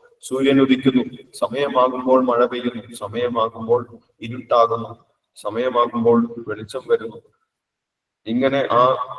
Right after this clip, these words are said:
കാലത്തിന്റെ പ്രവർത്തനം കൊണ്ട് നമ്മൾക്ക് ഭഗവാനെ കാണാൻ സാധിക്കും. നേരിട്ട് ഭഗവാനെ കാണാൻ സാധിക്കുന്നില്ലെങ്കിൽ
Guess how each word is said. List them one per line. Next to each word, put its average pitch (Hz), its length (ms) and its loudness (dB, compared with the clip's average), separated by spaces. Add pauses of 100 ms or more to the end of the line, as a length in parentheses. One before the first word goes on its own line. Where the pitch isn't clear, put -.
(480)
കാലത്തിന്റെ 156 540 4
പ്രവർത്തനം 127 540 0
കൊണ്ട് 117 240 -2
നമ്മൾക്ക് 120 500 -2
ഭഗവാനെ 104 480 -2
കാണാൻ 98 360 -8
സാധിക്കും. 90 440 -14 (360)
നേരിട്ട് 143 400 -6
ഭഗവാനെ 107 420 -6
കാണാൻ 95 340 -10
സാധിക്കുന്നില്ലെങ്കിൽ 98 920 -12